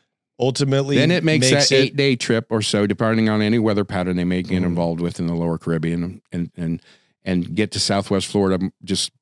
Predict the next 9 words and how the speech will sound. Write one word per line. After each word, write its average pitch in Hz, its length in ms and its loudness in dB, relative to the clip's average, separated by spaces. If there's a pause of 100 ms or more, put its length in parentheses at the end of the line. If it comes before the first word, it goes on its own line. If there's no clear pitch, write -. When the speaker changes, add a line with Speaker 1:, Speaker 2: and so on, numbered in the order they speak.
(240)
Speaker 2:
thirty 170 180 2
miles 117 420 0
is 101 220 -6 (200)
territorial 101 580 0
limited 85 360 -2
water 80 380 -6 (180)
in, 80 140 -20 (800)
in - 100 -20
Florida. 135 360 -12